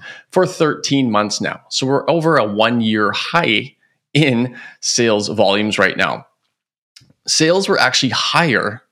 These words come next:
last month than they were back in April of twenty twenty-two, which is basically the very tail end of that red hot record price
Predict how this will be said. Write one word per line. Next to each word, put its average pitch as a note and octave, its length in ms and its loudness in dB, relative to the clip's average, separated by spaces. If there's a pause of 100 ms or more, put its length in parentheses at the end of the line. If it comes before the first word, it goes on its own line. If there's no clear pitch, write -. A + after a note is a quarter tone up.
(120)
last G#2+ 320 0
month G#2+ 280 0 (140)
than B2+ 120 2
they A#2 100 2
were A2+ 160 0
back A2+ 260 2
in A#2 100 -4
April A2+ 240 0
of G#2 80 -4
twenty A2 360 -2
twenty-two, G#2+ 840 -2 (300)
which A2 180 0
is A2+ 80 -2
basically D#3 420 0
the A#2 240 -2
very B2+ 400 0
tail A#2 420 -2
end A#2 440 0 (260)
of G2+ 140 -2
that G#2 200 2
red G2 340 0
hot F#2 420 -2
record F#2 580 -6
price F#2+ 480 -2